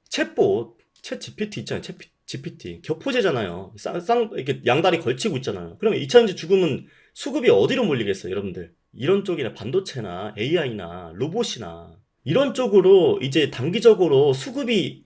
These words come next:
이동을 할 가능성이 많아집니다. 그래서 이런 구간에,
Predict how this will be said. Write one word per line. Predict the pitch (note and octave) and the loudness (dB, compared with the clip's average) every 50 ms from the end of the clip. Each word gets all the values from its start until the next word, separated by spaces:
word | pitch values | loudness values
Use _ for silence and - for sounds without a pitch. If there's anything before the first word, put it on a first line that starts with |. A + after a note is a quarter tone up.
| _ | _
이동을 | - C3 F3 C4+ C#4+ C#4 C4 G3+ | -6 -4 -2 0 0 0 0 2
할 | F#3+ E3+ D#3+ | 2 2 2
가능성이 | - - A2+ A#2+ B2 C3 B2+ A#2+ | 0 -2 -6 -4 -4 -4 -4 -4
많아집니다. | G2 E2 F#2+ A2 - - G#2 F2+ F2 E2 D#2 D2+ - _ _ _ _ _ _ _ | -4 -4 -4 -4 -4 -6 -8 -10 -10 -12 -14 -18 -20 _ _ _ _ _ _ _
그래서 | - - F#3 F3+ F#3 G#3 A#3 - - - _ _ _ _ _ _ _ | 2 4 4 6 6 4 2 2 0 -8 _ _ _ _ _ _ _
이런 | A#2+ C3 E3+ A#3 A#3+ A#3+ - | -2 6 8 8 8 8 6
구간에, | - B2+ B2 C3 A#2+ G#2+ F#2 F#2 G2 F#2 F2 D#2+ D#2+ - | -2 0 2 2 2 2 0 -2 -2 -4 -4 -6 -10 -14